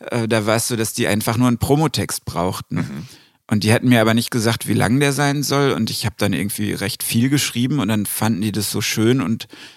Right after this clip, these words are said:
Speaker 1: gut und haben dann gefragt, ob ich einverstanden wäre, wenn die das als, als Liner-Notes nehmen.
Speaker 2: Mhm.
Speaker 1: Genau. Und ach ja, ich hab, ich hab mal für Einstürzende Neubauten einen Text geschrieben,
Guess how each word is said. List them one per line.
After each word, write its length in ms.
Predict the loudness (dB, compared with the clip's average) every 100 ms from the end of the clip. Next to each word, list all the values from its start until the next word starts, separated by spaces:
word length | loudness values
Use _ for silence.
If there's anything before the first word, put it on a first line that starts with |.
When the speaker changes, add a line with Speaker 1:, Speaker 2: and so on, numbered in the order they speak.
| _
Speaker 1:
gut 240 | 0 2 2
und 160 | 0
haben 140 | 2 2
dann 100 | 0
gefragt, 420 | -2 -2 -2 -2
ob 140 | -6
ich 300 | -4 -6 -10 -6
einverstanden 580 | -4 -2 -2 -2 -2 -2
wäre, 160 | -2
wenn 100 | -2
die 120 | -4 -4
das 180 | -6
als, 400 | -6 -6 -6 -8
als 300 | -6 -6 -4
Liner-Notes 960 | -2 0 2 0 -2 -2 0 0 -2 -2
nehmen. 240 | 0 0
Speaker 2:
Mhm. 140 | -2 -8 -16 -20 -20 -20 _
Speaker 1:
Genau. 460 | -4 -2 0 -2 -4 -8 -20 -20 _
Und 420 | -2 -2 -2 -6 -10 _ -6
ach 140 | -4
ja, 200 | -4 -4
ich 160 | -4 -2
hab, 160 | -2 -4
ich 200 | -4 -2
hab 100 | 0
mal 400 | 2 4 2 0 -8 -8
für 320 | -4 -2 0
Einstürzende 580 | 0 0 0 0 -2 0
Neubauten 760 | 2 2 2 0 0 0 0 -2
einen 140 | -4
Text 360 | -2 -2 -4 -4
geschrieben, 600 | -4 -2 -2 0 -2